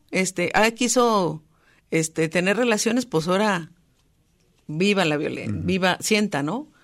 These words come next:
Speaker 1: Lo que
Speaker 2: Ujú.
Speaker 1: es", ¿no? Entonces dice una, A ver, <laughs> ya claro que sé, ah, cuál era como la parte y qué implica el que nazca alguien, ¿no? Pero, pues, si me estoy sintiendo muy mal, o sea, ¿qué está pasando,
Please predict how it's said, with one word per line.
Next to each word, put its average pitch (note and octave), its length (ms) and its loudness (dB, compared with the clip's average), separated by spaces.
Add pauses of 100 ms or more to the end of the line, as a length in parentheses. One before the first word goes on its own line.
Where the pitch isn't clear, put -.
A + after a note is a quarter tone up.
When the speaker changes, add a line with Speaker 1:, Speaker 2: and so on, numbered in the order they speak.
(220)
Speaker 1:
Lo D3+ 180 -6
que D3+ 100 -6
Speaker 2:
Ujú. D3 80 -4
Speaker 1:
es", - 240 -8
¿no? B3 220 -6
Entonces E3+ 360 -4
dice E3+ 240 -2
una, D3+ 220 0
A D3 40 -4
ver, D#3 280 2 (340)
<laughs> - 1200 -10
ya D#3 260 -2
claro G3+ 380 4
que G3 100 0
sé, G3+ 380 4
ah, F3 220 0 (800)
cuál F#3 240 2
era F#3+ 280 2
como E3 240 -2
la D#3 200 0
parte G#3 400 0
y E3 260 -8
qué F3+ 120 -2
implica G3 460 0
el D#3+ 260 -2
que D#3 140 -4
nazca D#3+ 440 -2
alguien, F3+ 380 0
¿no? F#3+ 260 -4 (360)
Pero, D#3+ 260 2
pues, D#3+ 140 -6
si E3 100 -4
me D#3 60 -4
estoy F3+ 240 -4
sintiendo G#3+ 400 -2
muy A3+ 180 0
mal, A3 400 0
o D3 80 -4
sea, C#3+ 240 -6
¿qué D#3+ 140 0
está E3 260 -2
pasando, G3 580 -4